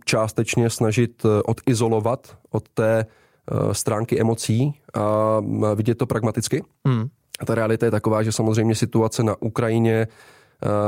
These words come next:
Speaker 1: významně stížila, eh, nějakou potenciální, eh, recovery, návratnost těch trhů aspoň k vyšším úrovním,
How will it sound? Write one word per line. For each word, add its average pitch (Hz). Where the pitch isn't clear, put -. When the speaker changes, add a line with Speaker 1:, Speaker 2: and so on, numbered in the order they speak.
Speaker 1:
významně 117
stížila, 113
eh, -
nějakou 113
potenciální, 117
eh, 101
recovery, 110
návratnost 113
těch 113
trhů 113
aspoň 113
k 110
vyšším 117
úrovním, 117